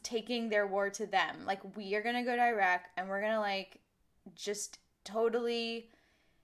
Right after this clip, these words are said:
and now we've spent <laughs> twenty years over there just,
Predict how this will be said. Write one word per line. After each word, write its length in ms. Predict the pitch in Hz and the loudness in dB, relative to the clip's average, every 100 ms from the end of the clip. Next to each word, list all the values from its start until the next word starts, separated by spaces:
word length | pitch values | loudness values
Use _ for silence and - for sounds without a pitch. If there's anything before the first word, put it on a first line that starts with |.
| _ _ _ _ _ _ - | _ _ _ _ _ _ 2
and 160 | 233 | 4
now 200 | 233 233 240 | 6 6 4
we've 160 | 226 | 0
spent 500 | - - 220 214 214 - 349 - - | -6 2 4 4 0 0 -2 -2 -12
<laughs> 320 | - - - | -10 -10 -8
twenty 460 | - 254 247 311 320 | -10 -4 2 4 6
years 260 | 277 247 240 | 4 2 -4
over 180 | 202 202 | -4 0
there 360 | 190 190 190 - - - - _ _ _ _ _ _ _ _ _ _ _ _ 214 | 2 2 0 -6 -20 -20 -20 _ _ _ _ _ _ _ _ _ _ _ _ -2
just, 480 | 220 220 220 - | 10 10 10 -6